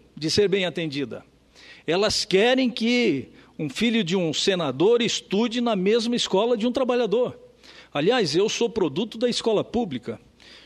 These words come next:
Sempre estudei em escola pública. E acho que a escola pública já prestou e continua prestando um relevante serviço ao país,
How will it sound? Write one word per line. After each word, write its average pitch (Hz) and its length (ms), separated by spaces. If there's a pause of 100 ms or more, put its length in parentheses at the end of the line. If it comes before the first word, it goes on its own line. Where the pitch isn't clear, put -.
(120)
Sempre 247 680
estudei 175 440
em 247 120
escola 175 380
pública. 120 540 (360)
E 170 200
acho 220 360
que 185 140
a - 20
escola 175 380
pública 220 600 (600)
já 151 260
prestou 202 640
e 196 80
continua 196 680
prestando 190 600
um 165 40
relevante 165 540
serviço 165 540
ao 160 60
país, 143 500